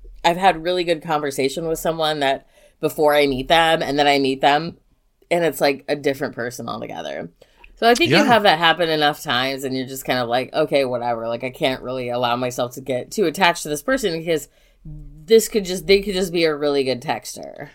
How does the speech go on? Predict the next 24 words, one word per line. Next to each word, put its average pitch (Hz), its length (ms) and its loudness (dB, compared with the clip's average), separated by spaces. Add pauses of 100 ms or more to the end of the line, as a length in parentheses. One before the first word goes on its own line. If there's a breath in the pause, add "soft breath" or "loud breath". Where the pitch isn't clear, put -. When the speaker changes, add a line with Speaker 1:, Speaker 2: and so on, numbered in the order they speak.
Speaker 2:
Yeah, 143 340 2 (100)
and 143 120 6
I 143 120 6
think 127 240 0
that's 120 240 -2
still 101 200 -2
kind 95 240 -8
of 90 120 -10
a 90 60 -14
form 104 340 -8
of 92 140 -16
catfishing, 95 800 -6
like, 87 380 -8 (380 soft breath)
Speaker 1:
Yeah. 151 580 2 (120)
Speaker 2:
you 113 180 -2
know, 123 400 -6
I 110 80 -4
mean, 113 280 -4 (220)
they're 120 460 -2
still 151 240 0
the 107 100 -2
same 113 340 -2
person, 117 640 -4
but 87 300 -8